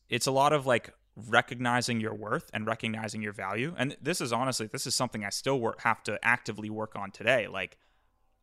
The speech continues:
I am an amazing person. Here's why. Listing out. So I, I did, I, and I still do a lot of, like, just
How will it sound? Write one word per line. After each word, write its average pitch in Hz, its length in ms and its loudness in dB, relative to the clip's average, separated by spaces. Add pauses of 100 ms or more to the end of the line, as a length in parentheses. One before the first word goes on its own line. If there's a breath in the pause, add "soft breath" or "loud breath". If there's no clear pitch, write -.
(180)
I 135 180 6
am 139 220 6
an 120 120 6
amazing 117 380 2
person. 120 420 0
Here's 113 340 -4
why. 101 360 -6 (200)
Listing 131 420 2
out. 113 300 4 (360)
So 127 100 2
I, 117 180 8
I 120 80 2
did, 123 180 0
I, 117 240 0 (120)
and 113 120 -4
I 107 60 -6
still 151 300 4
do 113 300 -2
a 113 60 -4
lot 113 240 2
of, 110 220 -2
like, 104 320 -10 (260)
just - 200 -8